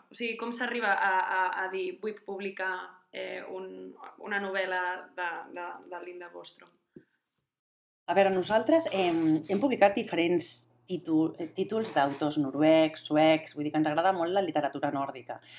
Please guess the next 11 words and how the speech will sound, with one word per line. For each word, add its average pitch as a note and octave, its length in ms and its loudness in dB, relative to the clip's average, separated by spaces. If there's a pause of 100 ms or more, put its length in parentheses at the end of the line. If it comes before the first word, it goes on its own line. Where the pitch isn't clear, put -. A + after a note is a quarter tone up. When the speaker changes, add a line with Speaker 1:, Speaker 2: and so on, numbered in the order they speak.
(280)
Speaker 2:
I F#3 120 2
tenim F#3+ 260 6
molt, A3 180 4
una G3 160 4
molt G3 240 2
bona F#3 160 2
relació F3+ 500 2
amb E3 220 4
un D#3+ 220 2
agent D3+ 220 2
literari D3 500 2